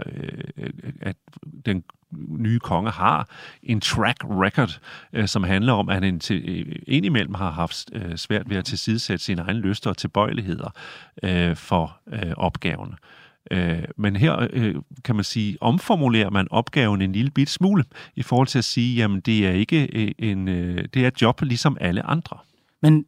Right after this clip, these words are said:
Speaker 2: men hjælp mig hen i den bekymring. Du siger, du kunne godt være bekymret for, at han fortsat det spor. Prøv at gøre det konkret. Nu har vi kong Frederik den tiende. Han, øh, skelner mellem arbejde og fritid.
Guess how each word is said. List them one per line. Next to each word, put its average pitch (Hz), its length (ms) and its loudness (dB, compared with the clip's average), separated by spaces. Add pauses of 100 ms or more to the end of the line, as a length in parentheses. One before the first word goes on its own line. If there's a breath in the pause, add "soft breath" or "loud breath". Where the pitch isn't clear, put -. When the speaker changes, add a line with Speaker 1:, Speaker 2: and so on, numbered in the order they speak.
Speaker 2:
men 160 200 6
hjælp 143 180 2
mig 143 160 0
hen 202 240 6
i 190 60 -2
den 165 260 2
bekymring. 143 720 2
Du 151 80 2
siger, 156 260 0
du 151 100 0
kunne 135 60 0
godt 165 180 6
være 180 80 4
bekymret 170 420 0
for, 151 100 0
at 139 40 6
han 143 120 4
fortsat - 540 -2
det 151 100 0
spor. - 240 -2
Prøv - 180 -4
at 233 60 -6
gøre 165 120 2
det 180 140 2
konkret. 160 500 -4 (300 loud breath)
Nu 185 80 6
har 180 160 10
vi 147 380 6
kong 143 200 4
Frederik 131 260 0
den 113 100 -6
tiende. 196 500 0 (280 loud breath)
Han, 175 320 8
øh, 147 80 8
skelner 165 360 2
mellem 135 300 4
arbejde 135 400 2
og 104 80 -4
fritid. 190 480 0